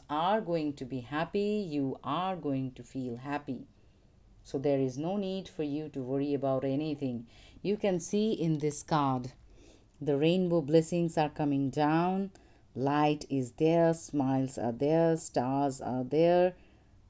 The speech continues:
This is a very pretty card. Just visualize this card into your mind by closing your eyes, and remember this.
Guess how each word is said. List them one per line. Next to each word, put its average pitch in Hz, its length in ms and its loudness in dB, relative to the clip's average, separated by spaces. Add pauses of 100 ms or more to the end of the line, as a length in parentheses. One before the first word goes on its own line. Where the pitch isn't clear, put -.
This 226 180 2
is 240 140 4
a 202 60 6
very 147 300 4
pretty 135 300 -2
card. 123 420 0 (560)
Just - 600 2 (1800)
visualize 165 720 4
this 151 280 -4
card 127 460 0 (360)
into 139 280 0
your 131 280 2
mind 123 540 0 (300)
by 131 160 0
closing 139 540 0
your 131 220 2
eyes, 170 540 0 (640)
and 131 500 0 (680)
remember 160 500 4
this. 123 460 -4